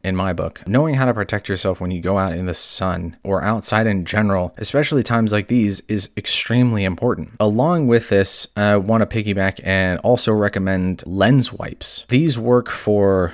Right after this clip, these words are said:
electronic devices, so whether or not you're using, um, phone, a tablet, a watch, or sunglasses, or glasses in general,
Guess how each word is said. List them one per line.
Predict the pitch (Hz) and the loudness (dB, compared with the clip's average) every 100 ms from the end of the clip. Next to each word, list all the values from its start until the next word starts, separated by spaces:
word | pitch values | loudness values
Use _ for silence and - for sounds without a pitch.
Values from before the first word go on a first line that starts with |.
| - | -8
electronic | 90 101 - 98 101 | -2 -2 -2 -2 -2
devices, | 107 107 110 107 123 123 | -4 -2 -2 0 -2 -2
so | - 98 90 | -2 0 0
whether | 90 90 92 90 | 0 0 0 -2
or | |
not | 87 87 | -2 -4
you're | 90 90 90 90 | -6 -6 -6 -6
using, | 92 87 87 85 | -6 -6 -6 -6
um, | 87 85 85 - | -6 -6 -8 -2
phone, | 98 101 104 98 | 0 2 2 0
a | |
tablet, | - 95 95 98 95 98 | -2 0 0 0 -2 -2
a | 85 87 | -4 -6
watch, | 85 95 95 98 - | -2 -2 0 -2 -6
or | 90 90 | -4 -4
sunglasses, | - 101 117 98 90 90 - 92 | -4 -2 0 0 -2 -2 -4 -4
or | 95 | -6
glasses | 92 95 98 90 | -4 -4 -2 -2
in | 90 | -4
general, | 107 135 101 101 | -2 -2 -2 -4